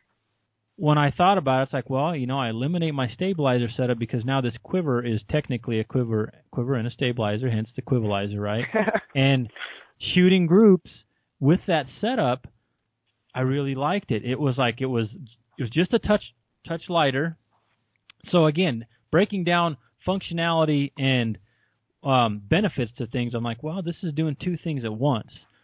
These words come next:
Speaker 1: So I
Speaker 2: Mm-hmm.
Speaker 1: need to take, I need to take a peek at this. And I gotta sh-, send a shout out again to Mark, um,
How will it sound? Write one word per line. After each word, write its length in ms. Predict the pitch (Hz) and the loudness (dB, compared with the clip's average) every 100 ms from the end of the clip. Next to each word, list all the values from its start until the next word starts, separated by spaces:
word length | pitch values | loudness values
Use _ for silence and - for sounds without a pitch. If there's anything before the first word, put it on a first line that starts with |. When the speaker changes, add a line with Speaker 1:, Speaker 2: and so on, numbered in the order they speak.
| _ | _
Speaker 1:
So 60 | 143 139 | 0 2
I 40 | |
Speaker 2:
Mm-hmm. 40 | 143 | 4
Speaker 1:
need 80 | 147 | 0
to 40 | - | -2
take, 160 | 143 139 | -4 -2
I 60 | |
need 100 | 143 | -2
to 60 | 139 | -4
take 220 | - 143 | -4 -4
a 140 | 117 110 | -4 -6
peek 180 | - 147 | -4 -4
at 100 | 117 | -4
this. 200 | 113 101 - _ _ _ - | -6 -8 -10 _ _ _ 0
And 100 | 147 | 2
I 60 | 156 | 2
gotta 200 | 196 165 | 2 2
sh-, 240 | 180 - | 0 -2
send 120 | 165 143 | -2 -2
a 40 | |
shout 240 | - 165 | 0 2
out 100 | 156 | 4
again 220 | 131 160 135 | 2 0 0
to 40 | |
Mark, 400 | 127 165 151 - | 2 4 4 0
um, 420 | - 131 117 110 | -4 -2 -2 -4